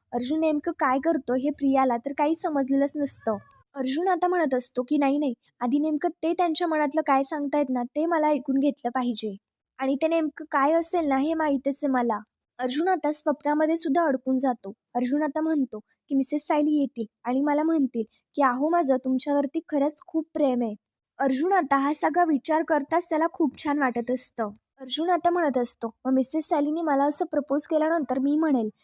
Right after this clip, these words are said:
की, 'मिसेस सायली, माझं तुमच्यावरती किती प्रेम आहे ना, हे जर मी सांगत बसलो ना, तर रात्र होईल. तुम्ही म्हणजे माझ्या आयुष्याचा खूप मोठा भाग नाही,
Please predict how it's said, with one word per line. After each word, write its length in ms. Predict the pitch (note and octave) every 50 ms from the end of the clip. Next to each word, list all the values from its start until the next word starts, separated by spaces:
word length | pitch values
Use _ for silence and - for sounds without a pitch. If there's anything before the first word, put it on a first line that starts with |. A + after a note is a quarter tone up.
| _ _ _ _
की, 60 | D4
'मिसेस 340 | D4 C#4 C4+ - D4+ E4 -
सायली, 320 | - F#4 D#4+ C4+ A#3+ B3 C4+ - _ _ _
माझं 200 | A#3 B3+ B3 C#4 C#4 -
तुमच्यावरती 560 | D4+ C#4+ C#4 D#4+ D#4+ D4+ D4+ D4+ C#4 - E4
किती 300 | - D4 C4+ C4 - D4 E4
प्रेम 240 | - E4 E4+ D#4+
आहे 60 | D4+ C4+
ना, 80 | B3+ C4
हे 140 | C4+ C#4 B3+
जर 120 | C4+ C#4+
मी 140 | C#4+ D4 D4+
सांगत 420 | - F4 C#4+ B3+ B3+ C4 C#4 C4 B3+
बसलो 280 | D4 D4 - - E4
ना, 100 | C#4+ B3 B3+ B3
तर 100 | - C4+ C#4
रात्र 320 | C#4 C4 A#3 - - C4 C#4+
होईल. 300 | C4+ C#4 C4+ A#3 G3+ F#3 - _ _ _
तुम्ही 200 | D#4 C#4+ C#4 D4+
म्हणजे 280 | E4 F#4 F4+ E4+ D#4 F4+
माझ्या 300 | F4 F4 E4 D#4+ F4 F4+
आयुष्याचा 600 | E4 D4 C4+ C4+ D4 - - F#4+ E4 C#4+ - - C4 C4 -
खूप 240 | - E4 E4 D#4 D#4+
मोठा 240 | D#4+ D4+ - F4+ E4+
भाग 240 | D4 D#4 C4+ B3+ B3+
नाही, 180 | C4+ C4+ B3